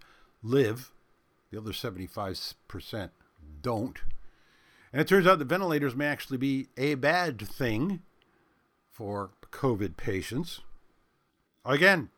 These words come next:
eh, we don't know. We're just kinda guessing. Doctors from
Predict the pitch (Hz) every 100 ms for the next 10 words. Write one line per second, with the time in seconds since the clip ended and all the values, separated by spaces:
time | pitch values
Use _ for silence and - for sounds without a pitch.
0 | - 214 208 214 156 143 185 175 143 139
1 | 180 165 165 _ _ 139 135 147 - -
2 | - 127 101 120 127 110 101 113 _ _
3 | _ _ _ _ 113 156 196 190 160 -
4 | 143 135 117 104